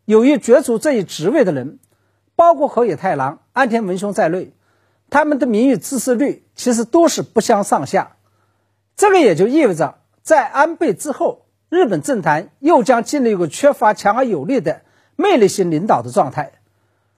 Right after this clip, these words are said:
而这实际上是既不利于自民党的团结，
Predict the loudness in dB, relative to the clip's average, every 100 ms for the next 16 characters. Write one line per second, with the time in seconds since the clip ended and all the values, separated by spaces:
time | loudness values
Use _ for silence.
0 | _ _ -2 2 2 4 4 2 0 0
1 | 0 -6 -6 0 0 0 0 -2 -4 -4
2 | -2 0 -2 -4 -8 -8 -8 -10 -10